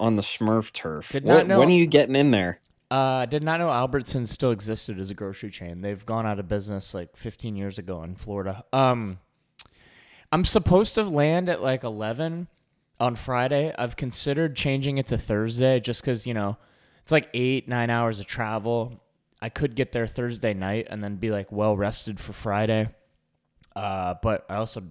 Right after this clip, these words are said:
Speaker 2: really don't know what I'll do Friday. I know there's, like, an alumni thing at night, but it'd just be nice to, like, not have to travel all day and then go to that. And, you know, the tiredness just kinda rolls over and it'll be a tired Saturday. I don't know.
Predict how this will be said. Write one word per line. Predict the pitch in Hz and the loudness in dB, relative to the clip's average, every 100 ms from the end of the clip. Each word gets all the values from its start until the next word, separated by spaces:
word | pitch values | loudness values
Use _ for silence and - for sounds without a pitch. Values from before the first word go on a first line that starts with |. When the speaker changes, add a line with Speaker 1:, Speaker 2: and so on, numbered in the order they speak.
| - | -8
Speaker 2:
really | 104 92 | -6 -4
don't | 95 98 | -6 -6
know | 95 | -4
what | 98 | -4
I'll | 87 | -6
do | - 90 113 | -6 -6 -4
Friday. | - 123 127 139 135 _ _ _ | 0 0 2 0 -4 _ _ _
I | 107 | -10
know | 107 | -4
there's, | 101 107 | -4 -2
like, | 101 | -4
an | 98 | -2
alumni | 90 104 110 104 | -2 0 0 0
thing | 117 104 | -2 -6
at | 78 | -6
night, | 92 104 113 | -4 -2 -2
but | 117 101 | -4 -4
it'd | 101 | -4
just | 107 - | -6 -6
be | 110 | -4
nice | 98 101 - | -2 -4 -4
to, | 117 | -4
like, | 101 90 - _ _ _ _ _ | -2 -2 -8 _ _ _ _ _
not | 113 113 | 0 2
have | 107 | 0
to | - | -2
travel | 104 120 107 107 | -4 0 2 4
all | 110 95 95 | 4 4 0
day | 104 101 | 0 0
and | 101 95 | -2 -4
then | 92 | -8
go | 92 104 | -6 -6
to | 98 | -4
that. | 92 95 92 - | -4 -2 -4 -6
And, | 90 85 - _ _ _ _ _ _ | -10 -12 -14 _ _ _ _ _ _
you | 120 | -4
know, | 110 90 | -4 -2
the | 107 - _ _ _ - | -4 -6 _ _ _ -2
tiredness | - 147 131 120 113 | 6 8 8 4 -2
just | - 107 | -2 -4
kinda | - 127 | -2 0
rolls | 104 101 110 104 | 0 2 0 0
over | 107 104 104 101 101 | 0 0 0 0 -2
and | 95 92 | -4 -4
it'll | 104 101 | -2 0
be | 98 | 0
a | 95 | 0
tired | 107 107 95 | 0 0 0
Saturday. | - 98 95 92 92 90 | -2 -2 0 0 -2 -2
I | 101 | -4
don't | 95 | -6
know. | 85 85 | -10 -14